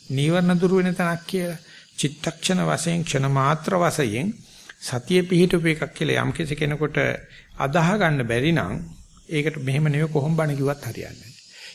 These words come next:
ඒක සමහරෙකුට හරියනවා. ඒ හරියන කෙනා විතරයි ශාසනය ගෙනියන්නේ. මහසි සයඩෝ ස්වාමීන් වහන්සේ ලියනවා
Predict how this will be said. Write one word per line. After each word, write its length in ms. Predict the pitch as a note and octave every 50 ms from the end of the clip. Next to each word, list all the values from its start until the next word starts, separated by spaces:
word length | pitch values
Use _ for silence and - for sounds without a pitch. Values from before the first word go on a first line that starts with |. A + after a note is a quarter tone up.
| -
ඒක 260 | - D#3 D#3+ E3 -
සමහරෙකුට 800 | G3 - - C3 C#3 C#3 E3 F3 D#3+ E3 F3+ B3 B3 B3 - - A#3
හරියනවා. 480 | F#3 D3+ F#3 A#3 G#3+ - - E2 G2+ G#2+ - - - - - - - - - - - - - - - - - - - - - - - - - -
ඒ 120 | F3+ F3+
හරියන 480 | D#3+ A#2 A2+ C#3+ D#3+ F3 G3 G3+ G3+ G3
කෙනා 280 | - F#3 F3 E3 D3+
විතරයි 340 | C#3+ D3 C#3+ - - A3 G3+
ශාසනය 440 | D#3 D3+ D#3 D3+ D#3 D#3+ E3 D#3 D#3
ගෙනියන්නේ. 360 | D#3 D3 A#2 G#2+ G2+ - - - - - _ _ _ _ - - - - - - -
මහසි 340 | - C3+ B2 C3 C3+ C#3 C3+
සයඩෝ 340 | A#2 - C3+ C3 B2+ C3 B2
ස්වාමීන් 400 | - B2 A#2+ A#2+ A#2+ B2+ B2+ B2+
වහන්සේ 300 | C3 B2+ A#2+ A#2 C3+ B2+
ලියනවා 480 | G#2+ A2 B2+ C#3 E3 E3 - - -